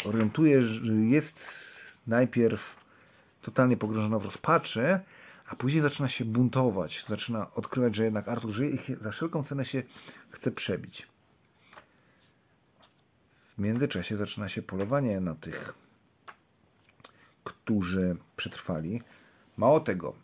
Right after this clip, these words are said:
nowy król ma obsesję na punkcie dawnej magii atlantyckiej, zapomnianej, zagubionej,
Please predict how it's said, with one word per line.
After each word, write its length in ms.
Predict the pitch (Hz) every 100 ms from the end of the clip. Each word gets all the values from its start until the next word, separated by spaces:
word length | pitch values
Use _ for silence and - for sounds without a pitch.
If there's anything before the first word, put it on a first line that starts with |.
| _ _ _ _ _ 95
nowy 240 | 104 139
król 420 | 143 107 107 139 151 _ _
ma 160 | 98 95
obsesję 440 | 98 - 123 -
na 120 | 110
punkcie 600 | 101 117 107 - 104 104 - _ _
dawnej 440 | 98 104 110 107 101
magii 680 | 95 107 110 104 107 110 - _ _ _
atlantyckiej, 800 | - - 98 95 107 - 101 90
zapomnianej, 760 | 87 98 - 104 95 107 110 95
zagubionej, 840 | 95 90 92 101 113 110 101 95